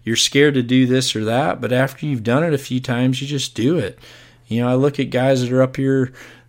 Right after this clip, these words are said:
you know, right here in the town where I live. They have, like, the,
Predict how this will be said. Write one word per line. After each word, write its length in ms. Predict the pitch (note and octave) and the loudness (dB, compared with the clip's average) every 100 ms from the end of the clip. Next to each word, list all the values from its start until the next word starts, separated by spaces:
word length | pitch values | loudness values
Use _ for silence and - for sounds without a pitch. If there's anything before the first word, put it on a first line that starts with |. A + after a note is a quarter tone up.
| _ - | _ -4
you 200 | B2 B2 | 0 0
know, 140 | A#2 A#2+ | 0 2
right 240 | B2+ C3+ | 2 2
here 320 | C3 C#3 C#3 | 2 2 4
in 100 | C3 | 2
the 80 | B2 | 2
town 380 | - C3 C3 C#3 | 0 0 0 0
where 100 | C3 | 0
I 80 | B2 | 0
live. 400 | B2 E3 C#3+ G2+ | 2 2 2 0
They 120 | G#2+ | 0
have, 200 | A2+ A2 | 0 0
like, 220 | A2 G#2+ | -2 -2
the, 200 | A2 | -6